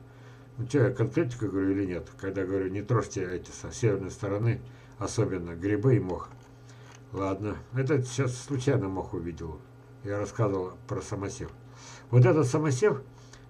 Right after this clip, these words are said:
то ли двадцать уехала в это, в Мягкий институт. Единственный полный успех. Единственный случай, ученый заказал, ученый оплатил, да. Вот. Э, это самое. Э, и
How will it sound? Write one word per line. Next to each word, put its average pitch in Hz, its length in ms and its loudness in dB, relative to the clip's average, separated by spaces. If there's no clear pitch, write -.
то 165 100 4
ли 160 100 4
двадцать 131 360 4
уехала 123 520 6
в 110 420 4
это, 92 220 0
в 87 100 -8
Мягкий 135 380 2
институт. 110 260 0
Единственный 165 720 2
полный 147 400 4
успех. 120 280 -2
Единственный 165 560 6
случай, 175 480 6
ученый 165 520 4
заказал, 151 600 4
ученый 135 400 2
оплатил, 117 600 4
да. 104 200 -2
Вот. 110 380 2
Э, 101 60 -2
это 104 460 -2
самое. 95 540 0
Э, 107 420 0
и 143 520 6